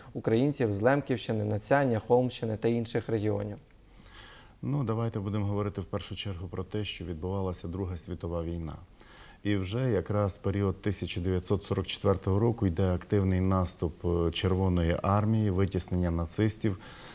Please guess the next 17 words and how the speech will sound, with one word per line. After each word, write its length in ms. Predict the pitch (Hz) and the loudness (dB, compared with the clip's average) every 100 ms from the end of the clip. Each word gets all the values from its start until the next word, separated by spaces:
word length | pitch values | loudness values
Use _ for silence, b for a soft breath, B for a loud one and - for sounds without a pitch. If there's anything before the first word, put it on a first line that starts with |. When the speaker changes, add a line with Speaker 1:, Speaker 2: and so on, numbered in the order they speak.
| B | B
Speaker 2:
з 380 | 90 85 104 90 85 | -4 2 4 4 2
території 800 | 92 90 - 98 90 85 82 80 76 - - - - - | 0 2 2 2 4 2 0 -2 -6 -12 -20 -20 -20 -8
західноукраїнських 1200 | 85 104 107 104 104 101 92 104 101 98 - 95 | 4 4 4 2 2 2 0 2 2 2 0 0
земель. 380 | 85 95 95 92 87 B B B B | 2 2 2 0 -2 B B B B
Це 280 | - 101 87 | 2 4 4
вступ 480 | 82 - 123 113 - - | 0 2 4 2 -2 -8
Червоної 640 | - 92 90 90 85 85 - | 0 2 4 2 2 0 0
армії 500 | 98 92 85 85 82 | 0 2 2 0 -2
влітку 520 | 78 85 98 95 85 | 0 4 4 4 -2
тисяча 400 | 98 90 85 - | -2 -2 -2 -2
дев'ятсот 440 | 85 82 - 92 | 2 0 0 -2
сорок 220 | - 87 80 | 0 -2 -2
четвертого 540 | - 95 85 - 87 | -2 0 0 2 4
року 300 | 87 82 76 B B B B | 4 0 -6 B B B B
на 180 | 101 92 | 2 4
територію 680 | 104 101 98 110 101 92 80 | 4 2 2 2 4 4 2
вже 280 | 76 87 | 0 -2